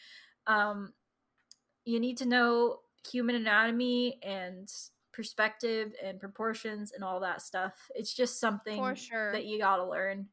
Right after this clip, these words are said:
Speaker 1: And it sucks
Speaker 2: Yeah.
Speaker 1: if you don't wanna do it, but you gotta do it. It's just part of it. <laughs>
Speaker 2: Mm-hmm.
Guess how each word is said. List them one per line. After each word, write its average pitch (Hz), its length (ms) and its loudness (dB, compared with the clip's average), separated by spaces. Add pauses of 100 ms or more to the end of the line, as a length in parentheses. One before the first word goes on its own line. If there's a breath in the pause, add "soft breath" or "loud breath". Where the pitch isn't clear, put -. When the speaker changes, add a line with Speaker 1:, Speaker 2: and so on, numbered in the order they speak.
(100)
Speaker 1:
And 214 360 -4
it 226 100 -2
sucks 262 340 6
Speaker 2:
Yeah. 208 280 -2
Speaker 1:
if 220 160 -6
you 220 100 0
don't 208 140 0
wanna 214 180 0
do 226 220 4
it, 226 240 0
but 190 180 -4
you 208 140 -6
gotta 190 200 -4
do 151 160 -8
it. 123 160 -8 (120)
It's 202 240 -8
just 208 200 -10
part - 220 -2
of - 80 -8
it. 190 240 -2
<laughs> 277 260 -4 (580 loud breath)
Speaker 2:
Mm-hmm. 247 280 -8